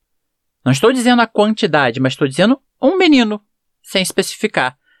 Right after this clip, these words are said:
Passei na rua e eu vi a boy, um menino.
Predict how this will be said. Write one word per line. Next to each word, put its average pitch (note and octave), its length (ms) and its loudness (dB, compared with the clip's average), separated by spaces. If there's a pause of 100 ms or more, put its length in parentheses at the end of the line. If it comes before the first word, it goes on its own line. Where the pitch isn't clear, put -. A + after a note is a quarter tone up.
(240)
Passei F3 340 -2
na D#3 120 0
rua F#3 400 0
e F3 100 -2
eu D#3 120 4
vi F3 340 -2 (340)
a G3 120 0
boy, E3+ 320 0 (540)
um A2+ 60 -8
menino. C3+ 480 0